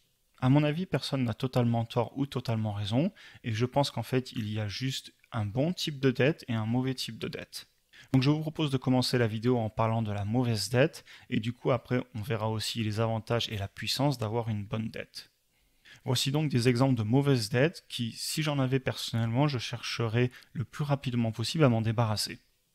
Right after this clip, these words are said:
Tout d'abord, tout ce qui est les crédits à la consommation pour acheter des objets qui ne créent pas de valeur.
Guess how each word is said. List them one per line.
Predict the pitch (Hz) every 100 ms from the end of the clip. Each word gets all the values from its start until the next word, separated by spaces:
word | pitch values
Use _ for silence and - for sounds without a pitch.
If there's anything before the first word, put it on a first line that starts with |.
| _
Tout | -
d'abord, | 143 139 180
tout | -
ce | 147
qui | -
est | 135
les | 127
crédits | - - 147 156
à | 143
la | 120
consommation | - 120 113 120 110 104 - 160 226 - - _
pour | 120 107
acheter | 113 - 143
des | 131 110
objets | 110 113 156
qui | -
ne | 113
créent | - 120
pas | - 135
de | 101
valeur. | 95 120 110 110 -